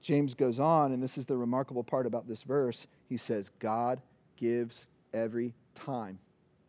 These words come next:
Generously, without reproach." By the way, you could translate "without reproach,"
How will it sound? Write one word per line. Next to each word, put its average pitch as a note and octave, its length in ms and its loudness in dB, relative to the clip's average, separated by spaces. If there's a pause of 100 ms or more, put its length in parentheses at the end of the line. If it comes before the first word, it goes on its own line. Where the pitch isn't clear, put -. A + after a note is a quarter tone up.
(1300)
Generously, D3 680 8 (720)
without D#3 300 6
reproach." D3+ 460 2 (160)
By D3 100 8
the C#3 60 2
way, C3+ 100 4
you C#3+ 120 0
could C#3+ 120 0
translate C#3+ 400 -2
"without C#3 280 2
reproach," C3 400 -2